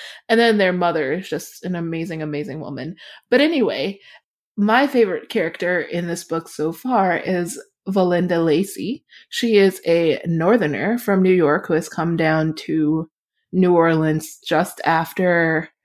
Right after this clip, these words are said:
the Civil War to be a teacher, to help educate freedmen, um, learn to read, learn to write, all of that. And, you know, she's gotten some really good headway, but there are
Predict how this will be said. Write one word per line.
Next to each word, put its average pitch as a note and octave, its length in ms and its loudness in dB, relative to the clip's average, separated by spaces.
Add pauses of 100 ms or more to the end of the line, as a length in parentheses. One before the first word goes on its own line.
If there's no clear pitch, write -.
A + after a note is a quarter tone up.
(140)
the F#3 160 -2
Civil E3+ 360 0
War D#3 480 2 (460)
to E3+ 640 2 (320)
be F3+ 120 0
a F#3 60 0
teacher, F#3+ 640 0
to F#3+ 140 -4
help E3 320 2
educate E3+ 560 -2
freedmen, D#3 560 -2 (420)
um, D#3+ 400 2
learn D#3 300 0
to F3 160 -2
read, D#3+ 480 2
learn B2 220 -2
to D#3 120 -8
write, B2+ 420 -4
all C#3 220 -2
of C#3 140 -4
that. A#2 340 -4 (560)
And, E3 680 2 (760)
you G3+ 140 0
know, F3 180 0
she's G3+ 340 -4
gotten G#3+ 440 2
some A3 200 0
really E3+ 280 0
good D#3 160 0
headway, E3 560 0
but F3+ 180 -6
there F#3 300 -2
are F3 80 -6